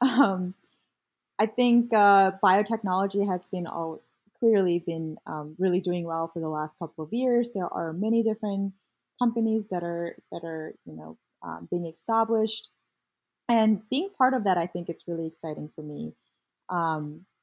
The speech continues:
so, yeah, I guess, I guess I'm m-, w-,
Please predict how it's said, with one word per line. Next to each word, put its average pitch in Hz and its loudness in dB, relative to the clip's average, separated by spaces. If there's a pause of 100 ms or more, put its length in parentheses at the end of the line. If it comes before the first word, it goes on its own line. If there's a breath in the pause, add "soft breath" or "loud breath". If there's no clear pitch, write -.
(920)
so, 185 0 (1040)
yeah, 233 6
I 190 6
guess, 233 2 (120)
I 196 -2
guess 233 0
I'm 262 4
m-, 180 -4
w-, 180 -4